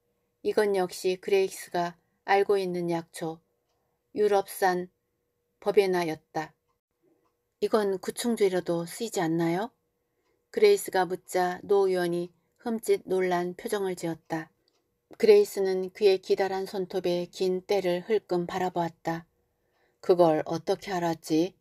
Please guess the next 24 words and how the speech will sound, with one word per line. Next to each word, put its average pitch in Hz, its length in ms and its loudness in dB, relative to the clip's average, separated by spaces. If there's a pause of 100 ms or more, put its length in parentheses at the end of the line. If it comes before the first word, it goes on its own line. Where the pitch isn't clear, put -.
(880)
"들은 214 260 -6
적이 175 260 0
있어요." 165 560 -2 (720)
그레이스는 196 720 2 (400)
옛 208 280 2
교육을 180 440 4
받은 175 480 -2
중국인 196 540 -2
한의사들에게 165 960 -2 (500)
서양 220 360 0
의학도 185 640 0
배울 190 300 2
만한 175 360 0
가치가 180 400 -6
있다고 165 560 -4 (340)
설득해봤자 175 1120 -4 (600)
그저 185 400 2
시간 208 340 -2
낭비일 180 480 -4
뿐이라는 185 460 -2
사실을 170 540 -6 (400)
잘 196 240 -2
알고 180 220 0
있었다. 156 600 -8